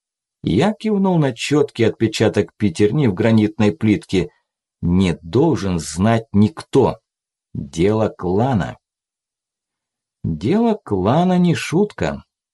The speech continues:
Кари кивнула, сосредоточилась, на мгновение прикрыв глаза, сжала ладони,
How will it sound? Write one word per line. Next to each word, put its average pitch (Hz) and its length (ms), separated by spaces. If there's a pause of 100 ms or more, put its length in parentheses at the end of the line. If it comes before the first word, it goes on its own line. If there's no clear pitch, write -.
(240)
Кари 117 260
кивнула, 123 460
сосредоточилась, 131 1080 (320)
на 151 220
мгновение 139 720
прикрыв 117 500
глаза, 110 520 (360)
сжала 92 520
ладони, 123 540